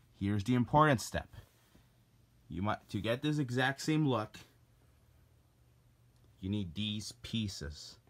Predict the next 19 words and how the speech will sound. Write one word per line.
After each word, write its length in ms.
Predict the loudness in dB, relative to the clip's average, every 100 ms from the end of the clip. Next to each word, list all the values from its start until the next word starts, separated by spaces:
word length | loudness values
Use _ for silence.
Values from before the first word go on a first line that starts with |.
| _ _ _ _ -20 _ _ -20 _ _ -20 -12
So 200 | -6 -6
first, 580 | 2 4 4 2 -10 -18 _ -20 -20 -20 -20 -20 -20 -20 -20 _
grab 580 | -4 2 6 6 4 0 -12 -20 -16
this 420 | -4 0 0 -4
flat 580 | -10 0 4 4 0 -10 -20 -20 -20 -20
four-by-one 1040 | -10 0 2 6 6 4 4 6 6 4 -2 _ _ -20 _ _ _ -8
l-, 120 | -6 0
elevated 440 | 4 4 2 -2
piece 440 | -4 -8 -8 -10 -16 _ _ -20 -20 _ _ -2
and 220 | -2 0
put 180 | 0 2
it 140 | 0 0
in 80 | 0
the 80 |
center 480 | 0 0 2 2 0 -4 -18 -20 -6
of 160 | -4 0
this 300 | 0 0 -6
one. 180 | -8 -10 -16 -18 _ _ _ -18 -18 _ _ _ _ _ _ -20 -20 _ _
Good. 240 | -8 -6